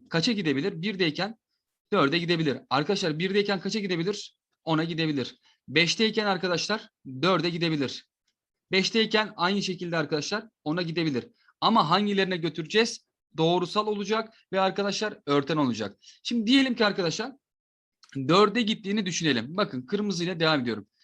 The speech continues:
Birdeyken görüntümüz bizim dört olsun arkadaşlar. Beşe, beşteyken arkadaşlar bizim görüntümüz ne olabilir? Beş olabilir ya da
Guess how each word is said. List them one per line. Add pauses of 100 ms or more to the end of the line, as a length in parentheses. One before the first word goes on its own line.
(280)
Birdeyken
görüntümüz
bizim
dört
olsun
arkadaşlar. (500)
Beşe,
beşteyken
arkadaşlar
bizim
görüntümüz
ne
olabilir? (440)
Beş
olabilir
ya
da